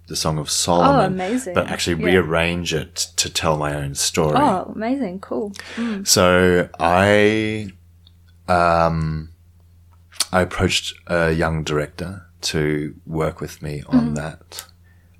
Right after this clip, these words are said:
Speaker 1: Um, and I did the arrangement of the text. We did a reading of it.
Speaker 2: Mm-hmm.
Speaker 1: And he was like, "Chris, with your, 'cause of the richness of your voice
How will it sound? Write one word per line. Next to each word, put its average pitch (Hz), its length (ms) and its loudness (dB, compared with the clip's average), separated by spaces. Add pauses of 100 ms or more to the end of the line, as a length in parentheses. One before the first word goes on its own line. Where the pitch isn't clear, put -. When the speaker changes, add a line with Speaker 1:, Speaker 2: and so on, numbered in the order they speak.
(140)
Speaker 1:
Um, 73 680 -2 (920)
and 82 440 0 (100)
I 85 220 4
did 80 280 0
the 85 100 2
arrangement 85 640 0
of 73 400 -6
the - 60 -12
text. - 800 -4
We 85 100 0
did 76 160 0
a 76 60 0
reading 78 340 -2
of 90 140 0
it. 135 220 -2
Speaker 2:
Mm-hmm. 240 260 6
Speaker 1:
And 208 100 2
he 165 60 0
was 78 100 0
like, 80 260 2 (1000)
"Chris, - 560 -4
with - 240 -8
your, 95 540 2 (440)
'cause 101 140 2
of 101 120 2
the 104 80 0
richness 92 480 0
of 98 100 -2
your 80 120 2
voice 73 540 -6